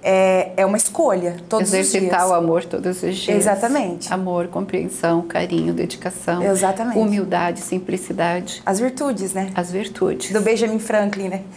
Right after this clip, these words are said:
Speaker 2: Ah,
Speaker 1: Ele já
Speaker 2: isso mesmo,
Speaker 1: Aham.
Speaker 2: isso mesmo, bem lembrado. Bom, vamos lá. Como o autor fundamenta a relação da C N V com a formação humana?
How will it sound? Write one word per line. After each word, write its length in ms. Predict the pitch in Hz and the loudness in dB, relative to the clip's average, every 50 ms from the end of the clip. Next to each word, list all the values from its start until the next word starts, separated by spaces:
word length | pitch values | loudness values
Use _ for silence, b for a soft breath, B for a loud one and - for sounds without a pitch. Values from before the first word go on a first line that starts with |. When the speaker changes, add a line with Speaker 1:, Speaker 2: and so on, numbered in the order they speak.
| B B - | B B -6
Speaker 2:
Ah, 160 | 277 294 349 - | -4 -4 -4 -2
Speaker 1:
Ele 180 | 190 190 208 | -2 0 0
já 340 | 196 202 214 202 196 196 190 | 2 2 2 2 4 2 2
Speaker 2:
isso 240 | 190 190 - - - | 0 0 0 -2 -2
mesmo, 360 | 339 294 - - - - 214 | 0 0 0 0 0 0 0
Speaker 1:
Aham. 220 | 202 214 226 - - - | 2 2 0 -2 -4 -8
Speaker 2:
isso 220 | 214 202 - - 233 | -10 -6 -2 0 0
mesmo, 180 | - - - | 0 0 0
bem 140 | 180 185 202 | 0 0 0
lembrado. 560 | 214 214 220 - - - - - - - - - - - B B B B B B B B B B B B B B B - | 2 0 0 0 0 0 -2 -2 -4 -8 -12 -20 -20 -20 B B B B B B B B B B B B B B B 0
Bom, 160 | 277 247 240 | 2 2 2
vamos 340 | 240 294 285 262 277 269 - | 2 2 4 4 4 2 2
lá. 240 | - 117 92 - - - B B B B B B B - - | 2 0 0 -2 -4 -10 B B B B B B B -6 -2
Como 220 | - 320 320 320 | 2 4 4 6
o 60 | 294 | 6
autor 500 | 247 208 208 208 - - 202 208 208 208 | 4 4 2 0 0 2 2 2 2 2
fundamenta 800 | 208 - - - 208 185 180 175 175 180 185 190 196 196 190 - | -2 -2 0 0 2 4 4 4 4 4 4 4 4 2 2 2
a 40 | 180 | 2
relação 540 | 185 190 180 180 170 185 185 - 190 185 185 | 2 2 2 2 2 0 0 2 2 2 4
da 140 | - - - | 2 2 0
C 260 | - - - - 247 | -2 -2 0 2 2
N 560 | 262 262 262 240 220 214 214 196 175 170 165 | 4 4 4 4 4 4 4 4 6 4 4
V 640 | 165 165 160 165 175 180 196 208 233 277 330 339 - - B B B B B B B B | 2 0 0 2 4 6 6 6 4 4 2 2 0 -6 B B B B B B B B
com 200 | - 247 240 240 | 0 2 4 4
a 80 | 226 226 | 4 2
formação 960 | 233 - - 311 320 320 320 269 269 277 285 - - - 254 240 247 254 262 | 0 0 0 0 2 2 2 2 2 0 0 -2 0 2 2 4 4 4 6
humana? 720 | 254 240 220 214 208 208 196 190 180 160 156 147 165 190 | 6 6 6 4 4 4 4 4 4 4 4 2 0 -2